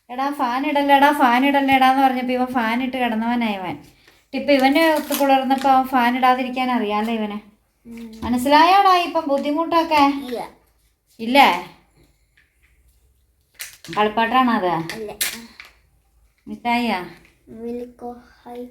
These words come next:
Speaker 2: quantity without color.
Speaker 1: ബാസ്കുവേ, ബാസ്കു നോക്കുവാടെ.
Speaker 2: ഞാൻ
Speaker 1: ഇതെന്തുവാ
Speaker 2: മാത്രം
Speaker 1: എടുക്കുന്നേ?
Speaker 2: സാധാരണ എടുത്തിട്ടുണ്ട്.
Speaker 1: ഇതെന്തുവാ എടുക്കുന്നേ? എനിക്ക് വെള്ളം തിന്നാൻ
Speaker 2: നിനക്ക് വേണോ?
Speaker 1: കിട്ടുവോ? എനിക്ക് വേണ്ട, കൊച്ചു തന്നെ തന്നു.
Speaker 2: എന്നെ?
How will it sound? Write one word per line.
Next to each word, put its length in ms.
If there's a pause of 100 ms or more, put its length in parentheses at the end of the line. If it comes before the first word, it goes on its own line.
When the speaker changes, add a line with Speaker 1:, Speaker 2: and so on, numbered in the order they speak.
Speaker 2:
quantity 460 (120)
without 420 (220)
color. 180
Speaker 1:
ബാസ്കുവേ, 1160 (440)
ബാസ്കു 600
നോക്കുവാടെ. 580
Speaker 2:
ഞാൻ 200
Speaker 1:
ഇതെന്തുവാ 440
Speaker 2:
മാത്രം 160
Speaker 1:
എടുക്കുന്നേ? 640
Speaker 2:
സാധാരണ 140
എടുത്തിട്ടുണ്ട്. 760
Speaker 1:
ഇതെന്തുവാ 680
എടുക്കുന്നേ? 880
എനിക്ക് 280
വെള്ളം 420
തിന്നാൻ 280
Speaker 2:
നിനക്ക് 140
വേണോ? 140
Speaker 1:
കിട്ടുവോ? 1300
എനിക്ക് 200
വേണ്ട, 240
കൊച്ചു 280
തന്നെ 320
തന്നു. 340
Speaker 2:
എന്നെ? 300